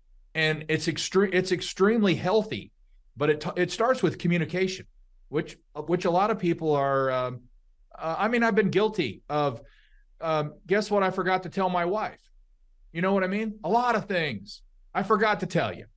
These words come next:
You know, and we, we did start this and we've been doing it for a while. I forgot to tell you. I just get, we get so wrapped up in stuff.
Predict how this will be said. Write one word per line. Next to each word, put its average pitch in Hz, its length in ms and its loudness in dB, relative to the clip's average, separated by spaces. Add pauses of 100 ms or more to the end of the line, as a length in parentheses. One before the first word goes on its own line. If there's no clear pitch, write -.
(120)
You 156 80 -2
know, 170 140 4
and 160 200 0
we, 208 180 2
we 175 160 4
did 190 240 2
start 190 360 2
this 190 280 -2
and 131 120 -8
we've 165 160 0
been 180 160 -2
doing 175 240 2
it 170 120 -2
for 170 120 -2
a 165 80 0
while. 160 360 -4 (160)
I 147 140 -2
forgot 131 380 -4
to - 100 -14
tell - 320 -6
you. - 140 -10 (240)
I 180 100 4
just 202 180 2
get, - 240 2 (280)
we 196 120 4
get 202 320 0
so 208 240 4
wrapped 180 380 0
up 156 180 0
in 170 140 -2
stuff. 104 320 -10